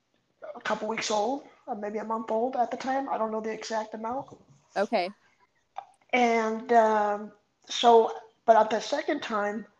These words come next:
Speaker 1: my mom got in the car. She was sitting in the back seat with me. And my aunt drove at the time 'cause my dad was working. And when she went on their way, when they were on their way home, I stopped breathing again.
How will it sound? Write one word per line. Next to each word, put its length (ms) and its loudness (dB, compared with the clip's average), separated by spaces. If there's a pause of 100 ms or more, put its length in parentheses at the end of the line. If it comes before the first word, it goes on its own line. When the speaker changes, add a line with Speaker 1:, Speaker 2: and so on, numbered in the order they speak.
(800)
Speaker 1:
my 140 4
mom 520 2 (240)
got 140 2
in 80 -6
the 60 -4
car. 640 4
She 180 -4
was 140 -6
sitting 160 -4
in 60 -6
the 60 -6
back 280 -2
seat 260 -6
with 100 -6
me. 260 -4 (760)
And 480 0
my 600 0
aunt 300 -2
drove 320 0
at 80 -2
the 80 -6
time 240 -4
'cause 180 -6
my 120 0
dad 200 2
was 140 -8
working. 500 -6 (1000)
And 500 0
when 120 -2
she 180 -4
went 260 -4
on 160 0
their 120 -2
way, 140 -4 (100)
when 160 0
they 80 2
were 160 2
on 80 -2
their 100 -4
way 140 0
home, 540 0 (200)
I 100 2
stopped 380 0
breathing 300 -2
again. 320 -12